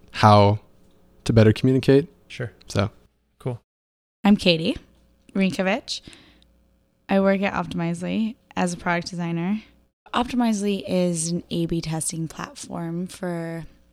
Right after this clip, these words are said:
Speaker 3: web, I O S, and Android. Um, and what that means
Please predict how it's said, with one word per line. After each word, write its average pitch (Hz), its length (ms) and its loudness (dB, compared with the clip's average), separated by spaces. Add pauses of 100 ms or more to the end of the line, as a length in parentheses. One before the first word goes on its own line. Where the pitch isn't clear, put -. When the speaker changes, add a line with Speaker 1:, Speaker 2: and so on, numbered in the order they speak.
(160)
Speaker 3:
web, 175 440 -4
I 175 160 -6
O 170 100 -4
S, 165 240 -8
and 175 200 -8
Android. 175 680 -4 (600)
Um, 185 440 0 (100)
and 190 240 0
what 190 240 -2
that 233 260 6
means 196 600 -2